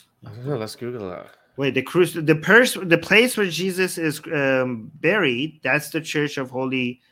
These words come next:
Speaker 2: Sepulchre. That's where I've been. I didn't go into he-, any hell. Are
Speaker 1: Okay,
Speaker 2: you talking
Speaker 1: so
Speaker 2: about the Dome
Speaker 1: Lord
Speaker 2: of the
Speaker 1: to
Speaker 2: Rock
Speaker 1: Golgotha.
Speaker 2: where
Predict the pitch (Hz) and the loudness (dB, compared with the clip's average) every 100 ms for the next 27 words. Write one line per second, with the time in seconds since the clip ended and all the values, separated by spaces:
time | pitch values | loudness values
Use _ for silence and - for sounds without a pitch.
0 | _ - 139 - 113 104 - _ _ 127 | _ -10 -8 -8 -12 -12 -16 _ _ -2
1 | 147 143 131 135 113 98 _ 117 113 135 | -2 -2 -2 -2 -4 -12 _ -12 -8 -8
2 | 139 131 127 120 _ _ _ _ 117 - | -6 -6 -6 -6 _ _ _ _ -18 -10
3 | 110 117 123 123 110 135 110 - 135 139 | -10 -8 -8 -8 -4 -4 -4 2 2 6
4 | 156 214 226 - 226 214 196 196 160 185 | 4 4 2 4 6 6 8 6 8 6
5 | 175 170 147 131 143 180 143 156 151 147 | 6 4 2 4 6 6 6 4 6 4
6 | 139 135 | 2 0